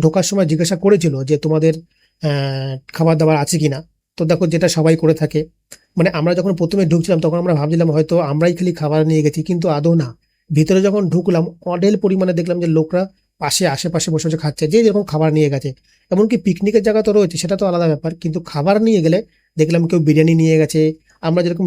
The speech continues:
লুচি তরকারি নিয়ে গেছিলাম, আমরা ভিতরে বসে খেয়েছিলাম। এবার দেখো, নিয়ে যাওয়ার দায়িত্বটা তোমাদের, যদি ভিতরে কিছু বলে সে দায়িত্বটা তোমাদের থাকবে। মানে, আমরা নিয়ে গেছিলাম আমাদের রিস্কে নিয়ে গেছিলাম, তোমাদেরকে প্রথমেই বললাম। আর যখন আমরা ভিডিওতে শু-, মানে, ভিডিওর মাঝখানে আমি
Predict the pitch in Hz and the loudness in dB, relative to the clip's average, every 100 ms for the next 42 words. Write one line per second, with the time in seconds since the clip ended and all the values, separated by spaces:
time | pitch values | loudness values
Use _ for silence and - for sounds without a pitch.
0 | 165 156 160 160 156 156 151 147 143 143 | 2 2 2 0 2 2 2 0 -2 -4
1 | - 165 165 151 151 151 147 156 151 143 | -8 -4 0 0 0 0 0 -2 -2 -2
2 | 151 - _ _ - 180 202 196 214 170 | -8 -12 _ _ -2 0 2 2 2 2
3 | 175 185 190 165 151 156 156 170 165 147 | 2 2 2 0 0 0 0 -2 0 -2
4 | 135 131 160 202 170 165 180 175 180 160 | -4 -2 -2 0 0 0 0 -2 -2 0
5 | 160 180 - 151 156 151 160 156 147 143 | 0 0 0 0 2 0 -2 -2 -2 -2
6 | 156 147 131 120 - _ _ _ 156 131 | -2 -6 -10 -12 -14 _ _ _ -8 -4
7 | 147 180 170 185 185 190 196 165 165 185 | -2 0 2 2 0 0 0 0 0 -2
8 | 190 _ _ - 175 - 226 180 170 156 | -4 _ _ 0 0 4 4 4 2 2
9 | 160 160 160 156 160 156 156 160 143 135 | 0 -4 -2 -4 -4 -4 0 0 0 -4
10 | 151 - 151 143 147 - _ - _ 156 | -8 -6 -6 -4 -6 -12 _ -20 _ -2
11 | 156 190 185 185 165 170 175 151 160 170 | 0 2 0 0 0 0 0 2 2 2
12 | 165 - - 170 151 143 151 170 160 160 | -2 -4 -6 -4 -2 -2 2 2 2 0
13 | - 170 160 | -2 -2 0